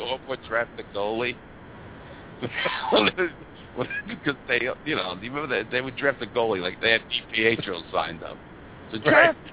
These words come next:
Speaker 1: the goalie." They were like, "What? What is this idiot saying?" <laughs> Hey, it was a good pick, that Tavares pick. I mean, it's not as good as that Mark Strom guy who was picked last year.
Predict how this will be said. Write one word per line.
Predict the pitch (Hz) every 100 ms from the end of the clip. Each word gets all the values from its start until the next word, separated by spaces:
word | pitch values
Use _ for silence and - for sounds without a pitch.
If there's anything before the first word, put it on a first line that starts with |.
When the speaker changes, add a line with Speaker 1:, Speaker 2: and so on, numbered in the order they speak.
| -
Speaker 1:
the |
goalie." | 339 - 311 - - 220 226 233
They | 156 - - - - - 160
were |
like, | 156 113 -
"What? | - 175 160
What | 190
is | 254
this | 160 170
idiot | 170 175 - - - - - - - - - -
saying?" | 208 156 - -
<laughs> | - - - - - - - - - -
Hey, | 107 147
it | 143
was | 139 -
a |
good | 170 -
pick, | 180 196 -
that | 135 -
Tavares | 110 101 95 92 - -
pick. | 92 131 - - - - - - - - - -
I | 98
mean, | 101
it's | 95 -
not | 120
as | -
good | 131 117
as |
that | 110 104 110
Mark | 117 117 - - -
Strom | 123 120 123 131 107
guy | 98 87 85 85
who | 90
was | 92 - 90 -
picked | - -
last | 90 101 - - -
year. | 85 82 85